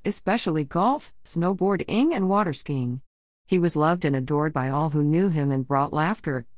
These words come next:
joy, and great times when you were in his company. His passion to bring joy to others was his greatest gift, and he will be remembered for the many birthdays that he made so happy for others. He was preceded in death by his father, P T Hastings Junior,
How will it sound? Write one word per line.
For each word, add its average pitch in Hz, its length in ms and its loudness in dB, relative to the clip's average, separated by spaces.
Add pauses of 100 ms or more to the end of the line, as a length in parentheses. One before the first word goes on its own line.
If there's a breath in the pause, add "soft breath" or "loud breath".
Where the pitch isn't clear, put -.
joy, 180 320 0
and 139 160 -2
great 175 260 -2
times 180 400 0
when 135 160 0
you 139 100 -2
were 131 200 -2
in 131 120 0
his 135 160 -2
company. 123 560 -2 (440)
His 165 160 -2
passion 160 420 0
to 139 80 -2
bring 143 260 0
joy 151 300 0
to 143 140 0
others 165 360 2
was 143 140 -2
his 143 140 -4
greatest 151 500 -2
gift, 190 380 -4 (120)
and 151 120 0
he 165 120 2
will 202 160 2
be 180 120 2
remembered 151 560 2
for - 120 -4
the 147 120 2
many 143 240 2
birthdays 170 540 0 (120)
that 170 60 -2
he 214 140 4
made 220 280 4
so 170 180 -2
happy 147 460 -2
for 135 240 -4
others. 120 420 -6 (680)
He 240 140 2
was 240 160 2
preceded 226 500 0
in 160 140 2
death 156 240 -2
by 139 140 -2
his 135 180 -4
father, 175 560 0
P 208 160 -2
T 220 180 0
Hastings 208 560 0
Junior, 170 560 0